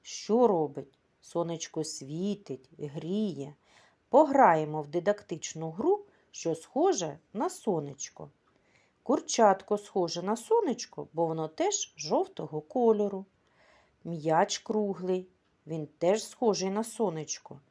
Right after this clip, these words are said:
Колесо схоже на сонечко, бо теж кругле. Тарілка схожа на сонечко, бо вона теж кругла. Диня схожа на сонечко, бо вона жовтого кольору. Пограємо в дидактичну вправу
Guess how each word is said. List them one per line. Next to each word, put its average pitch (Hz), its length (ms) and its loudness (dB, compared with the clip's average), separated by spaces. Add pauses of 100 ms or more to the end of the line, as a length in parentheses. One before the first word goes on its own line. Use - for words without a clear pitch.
(680)
Колесо 247 600 4
схоже 240 420 -2
на 233 160 0
сонечко, 233 640 -4
бо 330 140 0
теж 262 420 2
кругле. 180 600 -6 (440)
Тарілка 240 600 4
схожа 190 460 -2
на 175 140 -4
сонечко, 165 680 -8
бо 151 160 -2
вона 175 220 -2
теж 392 400 0
кругла. 147 680 -10 (520)
Диня 185 440 2
схожа 156 440 -4
на 165 120 -2
сонечко, 143 800 -8 (180)
бо 151 260 0
вона 147 420 -2 (200)
жовтого 269 680 0
кольору. 147 600 -4 (600)
Пограємо 165 680 4
в 139 80 -16
дидактичну 151 840 -2
вправу 254 520 0